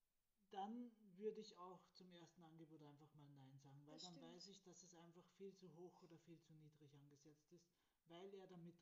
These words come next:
Speaker 1: rechnet, dass ich mit ihm verhandle.
Speaker 2: Ja.
Speaker 1: Obwohl ich solche Situationen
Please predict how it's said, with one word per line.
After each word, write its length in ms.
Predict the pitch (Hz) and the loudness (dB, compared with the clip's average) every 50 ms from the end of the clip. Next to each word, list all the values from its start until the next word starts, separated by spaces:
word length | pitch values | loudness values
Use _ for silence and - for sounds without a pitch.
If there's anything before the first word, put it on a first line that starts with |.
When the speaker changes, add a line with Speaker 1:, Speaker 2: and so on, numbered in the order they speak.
| - | -6
Speaker 1:
rechnet, 400 | 175 175 165 - - 175 156 - | -6 -6 -6 -6 -6 -8 -8 -8
dass 160 | 156 143 131 139 | -8 -8 -6 -6
ich 140 | 135 135 147 | -6 -6 -6
mit 140 | 139 131 - | -6 -6 -4
ihm 140 | 139 135 - | -4 -4 -4
verhandle. 440 | 139 127 127 131 131 - - 131 - - - - - - | -6 -8 -8 -8 -8 -10 -12 -14 -14 -14 -18 -18 -10 -4
Speaker 2:
Ja. 200 | 262 254 240 - - - - - - - - _ _ _ - - - - - - - - - - | -2 -2 -2 -2 -6 -12 -20 -20 -20 -20 -20 _ _ _ -20 -20 -20 -20 -20 -20 -20 -20 -10 -8
Speaker 1:
Obwohl 340 | 185 143 - 202 202 196 202 | -6 2 6 8 10 10 10
ich 140 | 202 - - | 8 8 6
solche 320 | 185 160 160 156 - 185 156 | 2 2 2 2 0 -2 -2
Situationen 640 | 151 170 165 - 170 160 - 160 151 147 143 139 | -4 -6 -6 -6 -6 -6 -6 -6 -6 -6 -6 -6